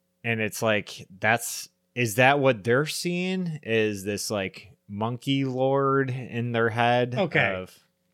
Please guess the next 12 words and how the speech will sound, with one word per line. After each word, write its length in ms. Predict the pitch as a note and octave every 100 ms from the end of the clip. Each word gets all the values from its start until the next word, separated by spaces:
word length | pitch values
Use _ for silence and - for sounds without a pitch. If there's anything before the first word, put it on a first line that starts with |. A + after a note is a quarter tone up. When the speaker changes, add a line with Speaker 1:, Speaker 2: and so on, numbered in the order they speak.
| _
Speaker 2:
Yeah, 340 | F3 E3 C#3+ -
okay, 180 | D#3+ D3+
I 160 | D#3 F#3
thought 220 | G#3+ F#3
the 80 | G3
same 240 | D#3 C#3
thing. 220 | C#3 A#2
Like, 200 | A#2 B2
the 80 | -
way 400 | D3+ F#3 F#3+ G3+
he 380 | F3 - F#3 F3+
looks 800 | D#3+ D3+ D#3 C3 - - -